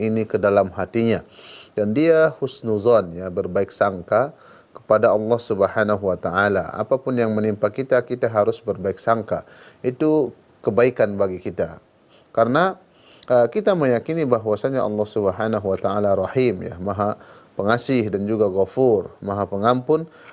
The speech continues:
dan juga Latif, Maha, eh, Lembut. Jadi, eh, seorang muslim harus senantiasa berbaik sangka terhadap, eh, Rabbnya. Naam, Syekhana.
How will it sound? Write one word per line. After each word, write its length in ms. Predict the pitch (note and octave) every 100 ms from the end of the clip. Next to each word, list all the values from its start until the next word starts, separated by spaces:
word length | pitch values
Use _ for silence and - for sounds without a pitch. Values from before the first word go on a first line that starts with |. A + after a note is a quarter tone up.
| - A2+
dan 160 | G#2+
juga 320 | A#2 G2+ G#2
Latif, 560 | F#2 G2+ F#2 A#2 G#2+ -
Maha, 400 | G#2 G2+ G2+ G2
eh, 260 | F#2+ F#2+ F#2+
Lembut. 400 | G#2+ A2 G#2+ F#2
Jadi, 400 | - F2+ B2 F3+ F#3 - - -
eh, 140 | G2+ G2
seorang 400 | G#2 A2+ C#3 A2+
muslim 480 | A2 A2 C3 C#3 G#2+
harus 400 | G2 G#2+ A#2+ -
senantiasa 800 | G2 F#2+ F2 G2+ - A#2 A#2+ A2
berbaik 640 | F#2 F#2+ G#2 F#2 G2 -
sangka 320 | G2 F#2 A#2
terhadap, 560 | A2+ F#2+ F#2 F#2+ A2+ - - - -
eh, 80 | F#2+
Rabbnya. 640 | F#2+ F#2 E2 E2 D#2+ -
Naam, 320 | - G#2 F2
Syekhana. 400 | D#2+ F2 E2+ D#2